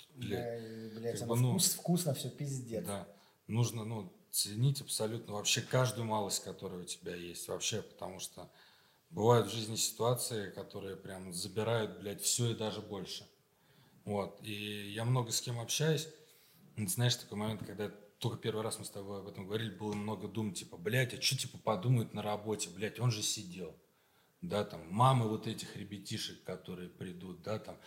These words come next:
Speaker 1: сами мужики взрослые, там, ну, как бы, есть разного статуса, так скажем, да, там, не просто там какие-то, я не знаю, там, заправщики автостанции, да, там,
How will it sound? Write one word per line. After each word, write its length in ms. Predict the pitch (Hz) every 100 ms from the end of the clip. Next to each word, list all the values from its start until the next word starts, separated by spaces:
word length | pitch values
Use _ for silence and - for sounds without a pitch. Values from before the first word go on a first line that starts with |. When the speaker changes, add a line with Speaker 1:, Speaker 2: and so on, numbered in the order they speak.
| - -
Speaker 1:
сами 340 | - 127 123 117
мужики 440 | 117 107 107 131
взрослые, 480 | 104 110 117 - 92
там, 220 | 107 110
ну, 100 | 110
как 200 | - 87
бы, 60 | 95
есть 240 | 107 -
разного 400 | 123 143 123 107
статуса, 520 | - - 117 - -
так 200 | - 90
скажем, 440 | - - 104 90 85
да, 140 | 101
там, 220 | 107 90 87
не 60 |
просто 360 | - 107 120 -
там 80 | 82
какие-то, 500 | - - - 90 -
я 60 | 87
не 100 | 82
знаю, 220 | - 87
там, 140 | -
заправщики 580 | 85 92 101 92 - -
автостанции, 720 | 92 - 90 - 98 90 - 92
да, 140 | 107
там, 140 | -